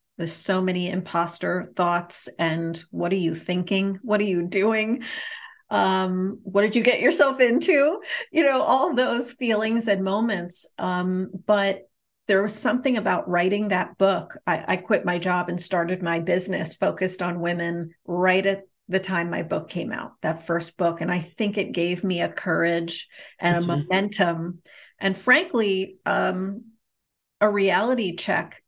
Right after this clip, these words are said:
Speaker 1: that regret would be a really ugly thing to sit
Speaker 2: Yeah.
Speaker 1: with. And I knew I'd regret it if I didn't try to make it on my own.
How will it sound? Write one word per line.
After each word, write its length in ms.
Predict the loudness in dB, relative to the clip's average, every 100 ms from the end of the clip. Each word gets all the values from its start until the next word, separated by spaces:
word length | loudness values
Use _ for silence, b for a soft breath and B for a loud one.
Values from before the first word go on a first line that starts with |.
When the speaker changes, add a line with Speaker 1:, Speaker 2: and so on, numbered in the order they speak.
| -6
Speaker 1:
that 540 | 0 2 2 -2 -8 _ _ _ _ _ _ _ _ _
regret 560 | -2 -2 2 2 2 0
would 140 | -2
be 160 | 0 0
a 80 | 0
really 400 | 0 0 0 0
ugly 380 | -2 -2 -4 -4
thing 440 | -4 -6 -8 -14 -18 _ -20 -10
to 60 | -6
sit 280 | -2 -2 -2
Speaker 2:
Yeah. 60 | -4 -4 -8
Speaker 1:
with. 60 | -4
And 100 | 0
I 100 | 2
knew 420 | 0 0 0 2
I'd 200 | 2 0
regret 420 | -2 -4 -2 0
it 140 | 0 -4
if 160 | -4
I 120 | -2 -2
didn't 220 | -4 -6
try 280 | -6 -4 -2
to 100 | -4
make 440 | -4 -2 -2 -2
it 160 | -4 -4 -2
on 180 | -2
my 220 | 0 -2 -2
own. 320 | -4 -6